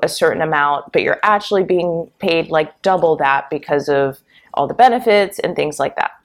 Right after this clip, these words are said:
I'll share an example. So I used to work at a company that was an ed tech company, and part of the compensation was, uh, free schooling. So I took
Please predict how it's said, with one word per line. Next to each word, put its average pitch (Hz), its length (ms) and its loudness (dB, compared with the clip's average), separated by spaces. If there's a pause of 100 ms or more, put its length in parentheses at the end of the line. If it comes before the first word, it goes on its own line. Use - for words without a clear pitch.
(420)
I'll 190 120 2
share 220 280 2
an 226 100 0
example. 180 720 -2 (800)
So 226 120 2
I 190 40 6
used 196 300 0
to 226 120 4
work 185 280 0
at 185 80 -2
a 185 60 4
company 165 720 -4 (600)
that 160 720 2
was 180 180 0
an 180 100 -2 (100)
ed 190 120 -4
tech - 240 -4
company, 156 400 -2
and 147 140 -6
part - 460 -2
of 160 320 2 (540)
the 156 180 4
compensation 185 1000 -2 (180)
was, 170 800 4 (200)
uh, 143 560 4 (240)
free 185 320 2
schooling. - 600 0
So 170 400 2
I 190 240 2
took 185 420 -2